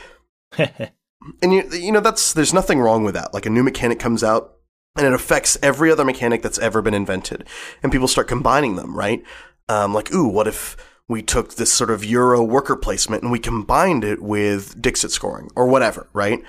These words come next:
Speaker 1: <laughs>
Speaker 2: But I really have been enjoying going back and looking at some of these older games that we consider maybe classics or, or that aren't very playable now and seeing what's their, like, evolutionary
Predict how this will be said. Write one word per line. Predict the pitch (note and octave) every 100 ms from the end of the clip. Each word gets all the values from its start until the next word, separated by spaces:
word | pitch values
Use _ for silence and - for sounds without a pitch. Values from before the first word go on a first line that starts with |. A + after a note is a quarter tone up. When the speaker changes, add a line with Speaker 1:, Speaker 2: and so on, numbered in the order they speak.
| -
Speaker 1:
<laughs> | - F#2 D#3+ E3 - D#3 _ _
Speaker 2:
But | C3+ - D3
I |
really | C#3+ D3+ F#3 F#3
have | D#3
been | C3 C3
enjoying | A#2 B2 B2+ A#2+
going | A2+ A2
back | A2 A2+ G#2+ -
and | A#2 G#2+
looking | A#2 B2 A#2+
at | -
some | A#2+
of | A2+
these | G#2+
older | A2+ A#2 B2
games | A2 A2+ A#2
that | -
we | A2+
consider | A2+ - G#2+
maybe | G#2 G2+ F#2+
classics | - G2+ G2 A2 -
or, | G2+ F#2+
or | - G#2
that | G2 G2+
aren't | G#2+ G#2+ - - - _ -
very | A#2+ A2
playable | - A2 B2
now | C3 C3+ C3+ C3+
and | A2+ A2
seeing | - C#3 C#3 B2
what's | A2+ B2+ -
their, | D3+
like, | C3 A2+ -
evolutionary | A2 A2 A#2+ - A2 G2+ G2 F#2+